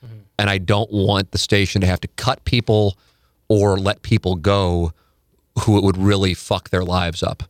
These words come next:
Speaker 1: Yeah.
Speaker 2: You know, and I can go work somewhere else. And,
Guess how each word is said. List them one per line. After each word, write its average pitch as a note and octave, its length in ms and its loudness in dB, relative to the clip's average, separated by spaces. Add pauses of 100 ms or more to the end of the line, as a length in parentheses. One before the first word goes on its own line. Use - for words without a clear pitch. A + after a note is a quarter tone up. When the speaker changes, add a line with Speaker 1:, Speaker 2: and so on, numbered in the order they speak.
Speaker 1:
Yeah. G#2 200 -8 (880)
Speaker 2:
You A2 120 2
know, F2+ 260 -2 (340)
and G2+ 440 -2
I A2 160 0
can A2 160 -4
go G2+ 120 2
work G2 220 -2
somewhere F2 340 2
else. - 400 -4 (520)
And, F2+ 600 0